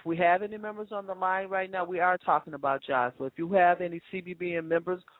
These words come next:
on the line right now, if you press the number one, I'll bring you on the air, and you could talk about your business and your vision. We will take the time to do that because that's what this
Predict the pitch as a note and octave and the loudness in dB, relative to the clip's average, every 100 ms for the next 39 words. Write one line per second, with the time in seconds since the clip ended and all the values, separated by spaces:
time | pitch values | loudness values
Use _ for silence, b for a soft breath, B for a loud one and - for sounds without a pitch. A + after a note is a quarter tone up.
0 | b D3+ D3+ C#3+ D3 D3+ F#3 F#3 F#3+ F3+ | b 0 2 4 6 6 4 4 2 2
1 | F#3+ F#3+ - - D#3+ D#3+ D#3+ E3 D#3+ D#3+ | 2 2 0 -2 -2 -2 -4 -4 -2 2
2 | F#3 D#3+ C#3 D3+ D3+ D3+ D3 B2+ D3+ D#3 | 4 4 0 -4 -2 -2 0 0 4 4
3 | - B B _ D3+ D#3+ F#3+ F#3 - G3 | 2 B B _ 2 2 0 0 4 4
4 | A#3+ F#3+ C#3+ C3 C#3+ C3 C3+ B2+ - A#2 | 4 0 0 -2 -6 -8 -8 -8 -12 -16
5 | - D3 C#3 C#3 C3 C3 C3+ B2+ B2+ F3 | -2 -2 -2 -8 -6 -2 -2 -2 -4 0
6 | G3 - E3+ - D3+ E3 D3 C#3+ - B2+ | 0 4 2 2 -2 2 2 0 -6 -8
7 | D3+ D#3 C#3 A#2 B B _ C#3+ C#3 - | -4 -2 0 0 B B _ 0 0 4
8 | C#3 - - C#3 - _ _ _ _ _ | 2 2 -2 -2 -2 _ _ _ _ _
9 | _ D3 | _ 0